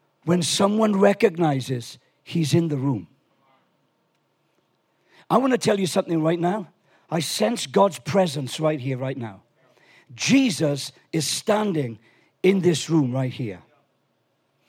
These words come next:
And he's not here to condemn you. He's not here to point out what you haven't done for him. This is what he said to a guy who contributed nothing to nobody.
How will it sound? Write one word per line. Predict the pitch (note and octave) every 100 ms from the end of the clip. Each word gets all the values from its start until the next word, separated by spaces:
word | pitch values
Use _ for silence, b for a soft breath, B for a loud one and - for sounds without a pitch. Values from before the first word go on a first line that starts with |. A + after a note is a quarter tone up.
| b b b
And | F#3 G#3
he's | G#3 D3+
not | F#3 G#3+ C4+
here | G#3 A#3 B3
to | A3+
condemn | - G#3+ G3 G#3 G#3+
you. | F#3 B2+ - _ _ _ _ _ _ _ _ _ b b b
He's | - F3+
not | F3+ C4 B3+
here | B3 B3
to | A3
point | D#3 - A#3+ B3
out | G#3 G#3 G3+
what | G3+ G3
you | G3
haven't | C#3+ G3 F3+ G3 C3+
done | G3 G3
for | D#3 D#3
him. | C#3 G#2+ F2+ - _ _ _ _ _ E3+ _ _ _ _ _ _ _ _ _ _ C#3
This | B3+ -
is | E4 G#3+
what | B3
he | C4
said | G#3+ A#3 G3 E3+ C#3
to | F#3
a |
guy | D3+ F#3+ D3+ A#2+ G#2+ D#3 _ _ _ _ _ _ _ _ _
who | - A3
contributed | - A#3+ C4 B3+ A3 C4 - A#3
nothing | A#3+ C#4+ - G3+ G#2+ F2+ _ _ _ _ _ _ _
to | - A#3+
nobody. | B3 C4 G#3 F#3 D3+ F#2